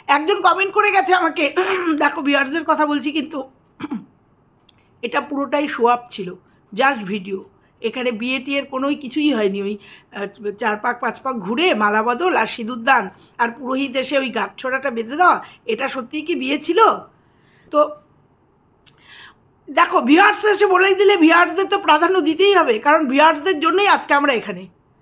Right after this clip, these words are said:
ভিউয়ার্স, ভিউজের জন্যই আজকে মারিয়া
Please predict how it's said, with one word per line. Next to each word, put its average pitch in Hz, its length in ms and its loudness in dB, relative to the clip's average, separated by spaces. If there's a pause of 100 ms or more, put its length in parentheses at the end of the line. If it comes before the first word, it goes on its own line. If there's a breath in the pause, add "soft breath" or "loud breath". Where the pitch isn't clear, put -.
(200)
ভিউয়ার্স, 339 420 4 (160)
ভিউজের 339 560 4
জন্যই 403 400 4
আজকে 403 420 2 (540 loud breath)
মারিয়া 330 380 6